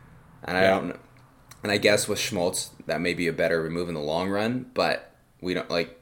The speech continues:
Speaker 1: he was hurt all year. We, we have no idea. So,
Speaker 2: I'm,
Speaker 1: I don't
Speaker 2: I'm
Speaker 1: know.
Speaker 2: really interested to see, like, the, the line that I think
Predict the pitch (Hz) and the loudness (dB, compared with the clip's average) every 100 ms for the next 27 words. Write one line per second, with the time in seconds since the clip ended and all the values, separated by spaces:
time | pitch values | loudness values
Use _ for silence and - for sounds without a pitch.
0 | - 104 90 80 107 113 78 67 71 76 | -14 -6 -6 -2 2 2 2 0 -4 -4
1 | 85 85 87 85 85 85 76 82 73 65 | -6 -2 0 0 -2 -2 -2 -2 -4 -6
2 | - - _ - - 65 65 - - - | -14 -20 _ -12 -6 -6 -6 -10 -4 0
3 | 190 240 - - 107 214 302 320 208 - | 2 0 -6 0 4 4 4 4 2 2
4 | 170 - 147 123 - 110 110 107 104 101 | 0 0 -4 -4 -6 -4 -4 -2 -4 -4
5 | 92 - 113 107 117 117 120 190 254 - | -8 -6 -6 -4 -2 2 2 4 2 2
6 | 107 - 120 110 | 0 0 -8 -8